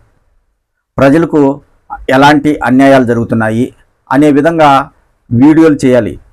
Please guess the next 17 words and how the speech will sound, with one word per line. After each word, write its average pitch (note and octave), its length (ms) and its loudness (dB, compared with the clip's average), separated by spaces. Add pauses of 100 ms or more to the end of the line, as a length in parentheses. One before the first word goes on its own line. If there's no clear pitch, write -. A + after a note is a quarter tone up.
(240)
అది C#3+ 200 2
వదిలేసి D3 720 0 (300)
ఎంతసేపు D3 680 -2 (360)
వైఎస్ఆర్ D#3 420 0
కాంగ్రెస్ D3+ 480 -2
పార్టీ D3 260 -2
గురించి D3 640 -2
మాట్లాడేటప్పుడు C3 1080 0
ఏదో C3+ 320 0 (200)
కఠినంగా, C#3 600 0 (560)
కక్షపూరితంగా C#3+ 840 -2
మాట్లాడుతూ, B2+ 640 -2 (680)
తెలుగుదేశం F#3 420 0
పార్టీ E3 320 0
గురించి D3+ 320 -4
మాట్లాడేటప్పుడు C#3+ 680 0
మాత్రం C3+ 460 -2